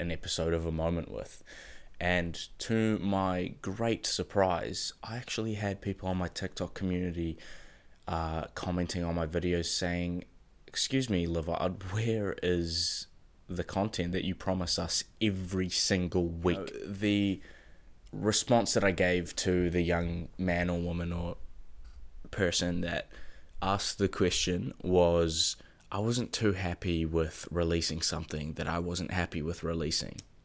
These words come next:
Swing round to this week, I'm like, "Damn,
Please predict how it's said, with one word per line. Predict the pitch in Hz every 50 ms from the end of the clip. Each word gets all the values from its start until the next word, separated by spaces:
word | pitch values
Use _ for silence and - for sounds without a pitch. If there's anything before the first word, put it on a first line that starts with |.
| - -
Swing | - - - - - 143 139 131 113
round | 107 104 101 101 98 92 90
to | - - 92 87 87 85 82 78 - - - - - -
this | - 85 87 90 87 - - -
week, | 90 85 82 82 80 - - - -
I'm | 87 90 90 90
like, | 87 85 85 82 - - 85 - -
"Damn, | 98 90 85 87 85 76 71 - -